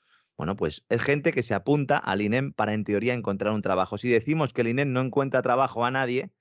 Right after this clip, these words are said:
¿por qué están esos apuntados ahí? Esa es la gran cuestión que yo llevo años planteando en todos los medios de comunicación donde he trabajado,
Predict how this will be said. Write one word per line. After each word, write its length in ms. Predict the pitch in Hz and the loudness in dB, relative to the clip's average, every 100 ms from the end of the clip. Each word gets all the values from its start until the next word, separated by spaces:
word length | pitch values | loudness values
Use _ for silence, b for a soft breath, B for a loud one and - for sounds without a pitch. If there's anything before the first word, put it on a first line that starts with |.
| b b - | b b -4
¿por 160 | 120 | -2
qué 80 | 139 | 0
están 240 | 139 131 123 | -2 -2 -4
esos 200 | 113 113 | -6 -6
apuntados 500 | 101 107 107 104 107 | -4 0 0 0 0
ahí? 240 | 147 - _ _ _ _ _ _ _ _ _ _ _ b b _ | -4 -6 _ _ _ _ _ _ _ _ _ _ _ b b _
Esa 240 | 127 127 185 | -8 -2 0
es 100 | 165 | 2
la 100 | 147 | 2
gran 260 | 143 170 | 2 0
cuestión 600 | 160 139 113 123 160 180 - | 0 -2 -2 0 -2 -2 -4
que 160 | 110 | -2
yo 100 | 127 | 0
llevo 420 | 120 101 95 - - | 0 -2 -4 -6 -4
años 520 | 170 208 240 247 - b b b - | 0 2 0 -2 -12 b b b -2
planteando 480 | 101 101 104 139 | 0 2 0 0
en 100 | 139 | -2
todos 160 | 110 113 | 0 0
los 80 | 104 | 0
medios 220 | 107 101 | 0 0
de 80 | 98 | 0
comunicación 580 | 98 98 92 90 117 110 | 0 0 0 0 -2 0
donde 180 | 90 | -2
he 20 | 92 | 0
trabajado, 500 | 87 85 104 - | 0 0 -2 -4